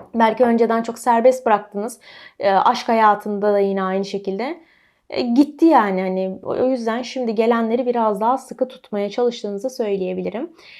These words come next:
Niyetinizi tutun. Güzel ikili bir görüşmeniz var bu dönem içerisinde. İkili görüşmenin üst kısmında bir şey yok. Alt kısım çok fazla yoğun görünüyor.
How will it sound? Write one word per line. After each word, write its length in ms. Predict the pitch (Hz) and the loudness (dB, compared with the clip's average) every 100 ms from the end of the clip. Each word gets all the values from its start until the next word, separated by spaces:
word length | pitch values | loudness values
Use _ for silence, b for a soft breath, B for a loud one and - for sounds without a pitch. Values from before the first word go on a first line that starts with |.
| B B B B B - | B B B B B 2
Niyetinizi 520 | 330 330 320 311 349 | 2 4 2 2 0
tutun. 340 | - 269 254 | 0 0 0
Güzel 220 | 240 254 254 | 2 4 2
ikili 360 | 247 277 277 | 2 2 4
bir 140 | 285 269 | 4 4
görüşmeniz 720 | 247 240 240 247 254 233 220 | 2 0 -2 -2 0 0 2
var 260 | 202 190 | 4 2
bu 80 | 190 | 0
dönem 240 | 196 196 | 0 0
içerisinde. 540 | 196 208 196 196 302 262 | -2 -4 -6 -4 0 0
İkili 280 | 240 254 233 | 2 0 4
görüşmenin 600 | 247 240 - 247 247 240 | 2 2 -2 0 0 0
üst 240 | 233 - | -6 -6
kısmında 540 | 247 - 247 233 240 226 | -8 -4 -2 4 4 2
bir 40 | |
şey 340 | - 247 233 | 2 4 4
yok. 260 | 220 214 220 | 2 0 0
Alt 220 | - 240 - | 0 0 -2
kısım 300 | 240 226 214 | -2 -2 -2
çok 280 | 214 202 | -4 -6
fazla 380 | - 196 190 196 | -2 0 0 0
yoğun 400 | 196 190 202 208 | 0 0 -2 -2
görünüyor. 460 | 190 170 165 160 | -2 -2 -4 -8